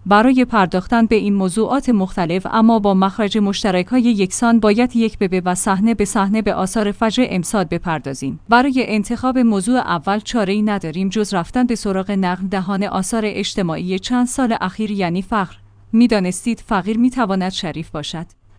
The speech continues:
آبستن، داد، دست تنها، رها، شوهر ستاره، فریاد، کفایت، مذاکرات و گوزن‌های اتوبان هشت اثری اند که در فجر چهل و سه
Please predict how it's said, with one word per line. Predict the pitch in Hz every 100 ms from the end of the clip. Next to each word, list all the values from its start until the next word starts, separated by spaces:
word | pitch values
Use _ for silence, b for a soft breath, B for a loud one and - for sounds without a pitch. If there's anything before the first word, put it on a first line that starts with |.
| - -
آبستن، | 185 170 170 - 208 160 -
داد، | - 185 190 - - -
دست | 196 -
تنها، | 240 190 170 208 185 -
رها، | 180 175 196 214 b -
شوهر | - 220 190 247
ستاره، | - 233 240 214 185 -
فریاد، | _ 254 233 247 247 - - -
کفایت، | 220 220 233 269 262
مذاکرات | 196 160 156 160 170 240 - -
و | 185 175
گوزن‌های | 208 185 202 202 269 254
اتوبان | 247 190 196 185 202 208 196
هشت | 254 262 -
اثری | 202 247 240 220
اند | 190 190
که | 185 208
در | 208
فجر | 196 226 - 247
چهل | 226 247 240 240
و |
سه | 247 240 254